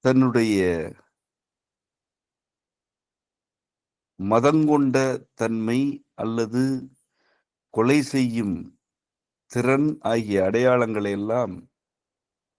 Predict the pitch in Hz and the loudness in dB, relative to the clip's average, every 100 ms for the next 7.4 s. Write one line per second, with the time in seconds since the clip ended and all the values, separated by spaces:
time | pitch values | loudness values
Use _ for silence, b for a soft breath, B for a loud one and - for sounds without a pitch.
0 | _ _ 104 117 127 - 123 107 110 107 | _ _ -6 -4 -4 -4 -6 -4 0 0
1 | 113 120 - _ _ 110 107 123 135 131 | 0 -4 -8 _ _ -4 -2 -2 -2 -4
2 | 104 87 80 - 67 - _ _ _ _ | -6 -6 -10 -12 -16 -18 _ _ _ _
3 | _ _ _ _ _ _ _ _ _ _ | _ _ _ _ _ _ _ _ _ _
4 | _ _ _ _ _ _ _ _ _ _ | _ _ _ _ _ _ _ _ _ _
5 | _ _ _ _ _ _ _ _ _ _ | _ _ _ _ _ _ _ _ _ _
6 | _ _ _ _ - 120 131 123 117 - | _ _ _ _ 0 2 4 4 2 0
7 | 139 175 185 | 4 4 4